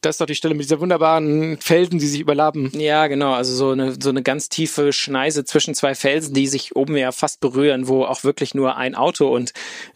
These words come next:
Speaker 2: ich wundere mich immer, dass da überhaupt ein Reisebus durchpasst, aber der wohl eben auch nur gerade so und ja, das ist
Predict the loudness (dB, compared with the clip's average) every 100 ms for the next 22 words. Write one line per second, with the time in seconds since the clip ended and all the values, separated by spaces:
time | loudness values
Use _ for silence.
0 | -8 -6 0 0 2 0 2 0 2 2
1 | 2 2 2 2 2 2 4 2 2 -2
2 | 0 -2 0 0 2 0 2 -2 -2 -2
3 | -2 0 0 0 0 0 0 -2 -2 -2
4 | -4 -4 -6 -6 -8